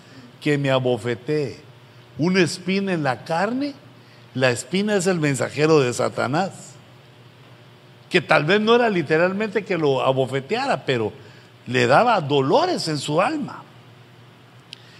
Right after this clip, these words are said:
para que no me enaltezca. Entonces, yo lo que le sugiero a todos, y yo, primero Dios, yo eso lo que quiero hacer es ejercitarme para ser lo más humilde que pueda,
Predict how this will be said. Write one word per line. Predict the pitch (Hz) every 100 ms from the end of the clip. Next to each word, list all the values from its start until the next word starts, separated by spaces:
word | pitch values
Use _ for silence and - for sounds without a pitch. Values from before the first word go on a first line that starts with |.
| - - - - -
para | 139 135 131
que | 139
no | 131 143
me | 175 185
enaltezca. | 160 127 123 165 165 - - - - - - - - - - - -
Entonces, | - 143 120
yo | 156 214
lo | 202 156
que | 151
le | 123 117
sugiero | 117 104 151 185
a | 165
todos, | 160 196 165 127
y |
yo, | 127 170
primero | 175 131 135 131 156 175
Dios, | 156 175 170
yo | 175
eso | 175 175
lo | 156
que | 135 - - - - -
quiero | 151 156
hacer | 143 180 185
es | 156 160 - - - -
ejercitarme | 139 117 127 117 123 - 156 180 170
para | 139 120 120
ser | 131 165 165 - - - -
lo | 165
más | 185 277 -
humilde | 233 254 330 269 185
que | 139 156
pueda, | 240 254 240